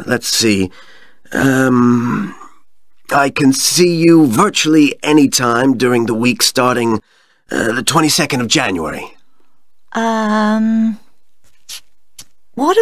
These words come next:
Speaker 2: about the twenty-fourth? I'm
Speaker 1: Hmm.
Speaker 2: free in the afternoon.
Speaker 1: Uh, sorry, I'm booked then. Uh, what about the following day?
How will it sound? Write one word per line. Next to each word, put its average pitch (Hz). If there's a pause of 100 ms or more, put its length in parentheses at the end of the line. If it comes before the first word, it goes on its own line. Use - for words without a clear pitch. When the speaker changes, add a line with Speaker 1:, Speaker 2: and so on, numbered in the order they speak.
Speaker 2:
about 349
the 330
twenty-fourth? 285
I'm 226
Speaker 1:
Hmm. -
Speaker 2:
free 320
in 285
the 262
afternoon. 254
Speaker 1:
Uh, 123
sorry, 98
I'm 101 (140)
booked -
then. - (340)
Uh, -
what 165
about 151
the 143
following 92
day? 76